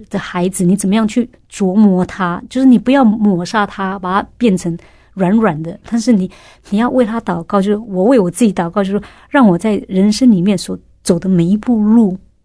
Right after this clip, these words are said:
所做的每一个大决定，好，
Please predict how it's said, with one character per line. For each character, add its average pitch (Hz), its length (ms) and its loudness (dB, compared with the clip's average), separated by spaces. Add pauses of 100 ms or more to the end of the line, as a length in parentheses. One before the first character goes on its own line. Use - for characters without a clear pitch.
(140)
所 202 140 -4
做 247 200 -2
的 202 100 0
每 190 200 4
一 233 160 2
个 220 160 2
大 214 240 -2
决 175 280 -4
定， 175 260 2 (460)
好， 180 320 -2